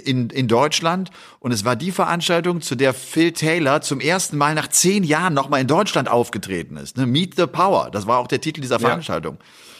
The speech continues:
Speaker 1: Äh, die Geschichte ist echt witzig. Äh, auch die, ich weiß, wir haben sie schon mal erzählt, und, und dennoch, Taylor sagt ja drei Tage vor Veranstaltungsbeginn das Ding ab mit der Begründung, seine Tochter sei krank.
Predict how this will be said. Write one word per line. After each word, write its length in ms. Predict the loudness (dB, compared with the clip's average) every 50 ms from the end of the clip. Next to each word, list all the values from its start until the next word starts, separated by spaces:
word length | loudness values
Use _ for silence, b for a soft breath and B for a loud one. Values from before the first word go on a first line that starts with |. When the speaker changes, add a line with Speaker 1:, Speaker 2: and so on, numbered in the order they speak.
| B B B -8
Speaker 1:
Äh, 140 | -8 -8 -8 -8 -12
die 200 | -12 -10 -8 -6
Geschichte 340 | -2 0 0 0 0 0 0
ist 140 | -2 0 0
echt 240 | -2 -2 -4 -6 -16 -18 -10 -6
witzig. 680 | -4 0 0 0 0 0 2 2 2 2 0 -2 -8 -14 b b b b b _
Äh, 120 | -8 -8 -8 -8 -10 -16 -18 -12 -8
auch 220 | -4 -4 -4 -4 -4
die, 240 | -6 -4 -2 -2 -2 -2 -4
ich 120 | -6 -4 0
weiß, 320 | 0 0 0 0 -4 -6 -4
wir 180 | -2 0 0
haben 80 | 0 0
sie 80 | 0 0
schon 100 | 0 2
mal 80 | 2
erzählt, 500 | 0 0 0 0 0 0 0 -2 -6 -10
und, 160 | -8 -6 -6 -4
und 100 | -4 -2
dennoch, 460 | 0 0 0 2 2 2 2 0 -6 B B B B B B B
Taylor 380 | 0 2 2 4 4 4 4 2
sagt 400 | 2 2 0 0 0 -2 -2 0
ja 160 | 2 2 2
drei 340 | 2 0 0 2 2 2 0
Tage 640 | 0 0 0 2 2 2 2 4 4 2 2 0 -6 -12 -14
vor 280 | -6 -2 0 0 2
Veranstaltungsbeginn 880 | 2 0 0 2 0 2 2 2 2 2 0 -2 -4 -4 0 0 0 2
das 160 | 2 0 0
Ding 240 | 2 2 2 2 2
ab 280 | 0 0 0 0 0 0
mit 120 | 0 0
der 60 | 2
Begründung, 340 | 2 2 2 2 2 2 2
seine 160 | 2 2 2
Tochter 360 | 2 0 -2 -2 0 0 -2 0
sei 160 | 0 -2 -4
krank. 360 | -6 -8 -8 -10 -10 -12 -18